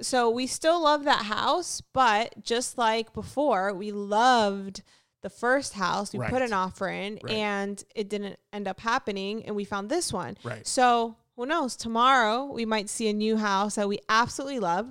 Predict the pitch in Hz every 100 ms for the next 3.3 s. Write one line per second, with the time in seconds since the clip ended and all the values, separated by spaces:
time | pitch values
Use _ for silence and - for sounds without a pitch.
0 | - 113 131 226 277 269 196 - 180 196
1 | 214 262 139 139 - _ _ - 220 220
2 | 220 220 240 247 247 262 254 269 277 359
3 | - 147 156